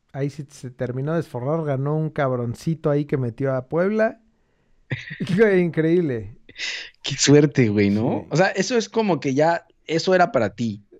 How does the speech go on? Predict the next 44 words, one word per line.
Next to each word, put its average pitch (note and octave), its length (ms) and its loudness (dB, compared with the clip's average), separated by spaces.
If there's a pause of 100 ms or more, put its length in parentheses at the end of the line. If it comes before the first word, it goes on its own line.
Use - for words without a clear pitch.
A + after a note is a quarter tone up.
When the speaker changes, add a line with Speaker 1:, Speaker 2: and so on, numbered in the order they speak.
(160)
Speaker 1:
Claro. C3 540 -2 (720)
No, F#3+ 200 2
y F#3+ 40 10
Speaker 2:
A - 20 8
los D#3+ 60 6
Speaker 1:
ves, G3+ 160 6
Speaker 2:
que - 80 -10
Speaker 1:
y F3 120 4
ves G3 180 4
Speaker 2:
ganen G3 60 0
Speaker 1:
que, A3 160 6
Speaker 2:
esos G3+ 180 -4
Speaker 1:
que D3+ 100 0
los C#3 180 -4
otros F3+ 200 0
dos F3+ 140 2
metieron F3 340 2
a C#3+ 60 0
Monterrey C3+ 520 0
y F#3+ 40 -4
dices, C3 320 -4
"Güey, A2+ 320 -8
obviamente B2+ 520 -6
va B2+ 80 -2
a - 20 -4
ganar A#2+ 220 -8
Monterrey A2+ 540 -8
contra A2 360 -12
Querétaro." A2+ 540 -10 (960)
Y A2 140 -12
rajas, G#2+ 600 -12
güey. F#2 160 -16
Speaker 2:
Pues A2 160 2
no, C3 200 4
mano. A2 460 0 (200)
Speaker 1:
Ga-, A2+ 180 -16
Speaker 2:
No, F#3 260 4
mano. D#3 320 2
Speaker 1:
ganaste, F3+ 360 0
mano. A#2 400 -8 (440)
Speaker 2:
No D#3+ 220 -4
hay, F3 340 -2
no F3+ 340 0
hay F3 520 0